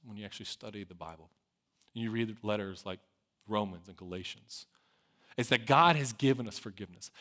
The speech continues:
He has forgiven our sins, our past, present, and future, and it's awesome. Everything is clean.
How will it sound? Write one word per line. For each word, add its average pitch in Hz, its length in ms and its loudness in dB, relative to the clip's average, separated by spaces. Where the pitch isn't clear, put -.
He 143 120 2
has 131 120 2
forgiven 160 680 6
our 123 200 4
sins, 139 420 -2
our 110 60 0
past, 151 460 6
present, 127 240 2
and 110 60 -8
future, 120 260 -8
and 123 140 0
it's 107 140 -2
awesome. 147 480 6
Everything 202 500 12
is 156 100 6
clean. 131 340 4